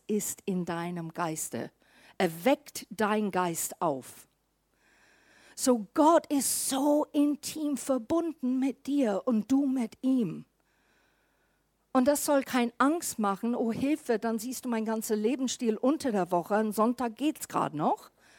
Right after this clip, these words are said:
Sondern du sollst ermutigt sein, ich bin so mit dir verbunden, wie schön ist das. Ich kann dir klarer hören, die schneller folgen, ich kann mein altes Leben zurücklassen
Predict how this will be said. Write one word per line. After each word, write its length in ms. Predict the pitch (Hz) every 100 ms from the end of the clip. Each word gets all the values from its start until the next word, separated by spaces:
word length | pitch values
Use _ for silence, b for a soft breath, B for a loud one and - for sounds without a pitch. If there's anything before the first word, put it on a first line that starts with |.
| b b b b -
Sondern 720 | - 277 339 320 277 262 269
du 140 | 277 247
sollst 460 | 269 269 285 -
ermutigt 760 | 240 247 262 320 359 359 302 220
sein, 420 | 247 233 233 240 B B B
ich 200 | 262 -
bin 260 | 302 294 277
so 340 | 294 285 311
mit 320 | 302 262 -
dir 180 | 285 277
verbunden, 1000 | - 269 226 - - 339 359 349 - 240
wie 120 | 247
schön 560 | 214 - - 294 311 311
ist 240 | 285 -
das. 440 | 277 277 - - - B B B -
Ich 160 | 233
kann 240 | - 254 254
dir 120 | 226
klarer 600 | - 277 285 311 294 262
hören, 420 | 254 277 294 311 - b b b b -
die 100 | 233
schneller 600 | - - 262 269 311 285
folgen, 720 | - 277 285 294 - 302 320 _ b b b b
ich 160 | 247 -
kann 300 | 285 277 277
mein 180 | 254 262
altes 500 | 294 302 - 277 262
Leben 460 | 269 254 294 269 262
zurücklassen 1500 | - 269 285 320 - - _ 240 240 277 330 - - 269